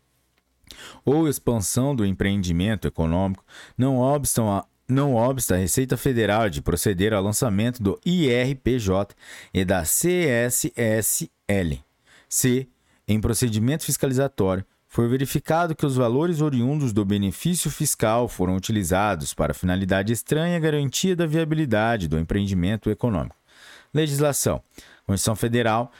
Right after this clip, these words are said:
artigo cento e cinquenta, inciso seis, alínea A, parágrafo sexto, e artigo cento e cinquenta e cinco, parágrafo segundo, inciso doze, alínea G.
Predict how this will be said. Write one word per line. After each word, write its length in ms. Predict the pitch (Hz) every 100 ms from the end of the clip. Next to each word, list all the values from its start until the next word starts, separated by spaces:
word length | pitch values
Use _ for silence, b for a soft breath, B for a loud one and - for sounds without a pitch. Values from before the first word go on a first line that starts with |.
| B
artigo 520 | - 101 98 - 101 101
cento 260 | - 160
e 40 | -
cinquenta, 520 | 170 - 131 135 123
inciso 280 | 107 110 107
seis, 540 | - 95 101 123 - -
alínea 520 | 95 98 120 110 98
A, 60 | B B _
parágrafo 380 | 80 98 131 131
sexto, 380 | - 117 123 113
e 80 | 123
artigo 320 | 127 156 143
cento 280 | - 202 185
e 20 |
cinquenta 300 | 175 165 151
e 60 |
cinco, 280 | 139 - 156
parágrafo 380 | 139 123 123 117
segundo, 500 | 127 98 117 131 135
inciso 640 | 123 117 - 147 139 139 156
doze, 520 | 110 90 123 135 131
alínea 440 | 139 113 110 127 127
G. 300 | 85 92